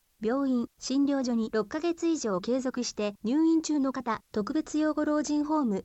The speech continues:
介護老人保健施設、養護老人ホーム、障害者支援施設などの施設に入所、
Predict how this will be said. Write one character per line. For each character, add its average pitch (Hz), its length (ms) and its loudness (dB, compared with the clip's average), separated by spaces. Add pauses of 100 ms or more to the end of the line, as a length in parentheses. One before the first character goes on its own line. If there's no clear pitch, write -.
(100)
介 294 220 0
護 311 100 2
老 311 200 2
人 311 200 2
保 285 120 -4
健 294 200 -2
施 - 60 -10
設、 - 360 -4 (100)
養 277 200 0
護 311 140 0
老 302 160 2
人 294 240 0
ホ 311 140 0
ー 294 40 0
ム、 196 200 0 (100)
障 285 260 -2
害 302 160 0
者 214 220 -2
支 - 180 -4
援 285 140 0
施 - 80 -8
設 294 220 -2
な 233 160 2
ど 202 80 -2
の 202 100 0
施 208 80 -6
設 294 240 -4
に 226 100 2
入 190 200 2
所、 196 240 -6